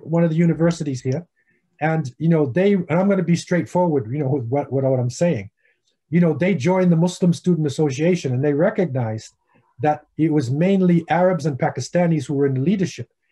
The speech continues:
and they were denied leadership. And so they, they were about to form a black M S A,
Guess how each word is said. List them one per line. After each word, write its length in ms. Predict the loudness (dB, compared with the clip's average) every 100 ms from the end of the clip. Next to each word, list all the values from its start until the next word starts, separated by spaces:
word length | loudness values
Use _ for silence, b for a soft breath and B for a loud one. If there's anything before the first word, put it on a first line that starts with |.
| _ -6
and 140 | -2
they 140 | 0 2
were 100 | 0
denied 800 | 0 -2 -2 0 2 2 -2 -8 _
leadership. 540 | -2 0 0 -2 -10 -20 _ _ _ _ _ _ _ _ _ _ -6
And 100 | -6
so 300 | 0 0 0
they, 320 | 0 0 -2 0
they 160 | 2
were 140 | 2 0
about 360 | 0 0 0 -4
to 100 | -8
form 380 | -2 2 2 0
a 60 | -4
black 560 | -2 -2 -2 -6 -10 -4
M 200 | 0 0
S 200 | -2 -4
A, 200 | -6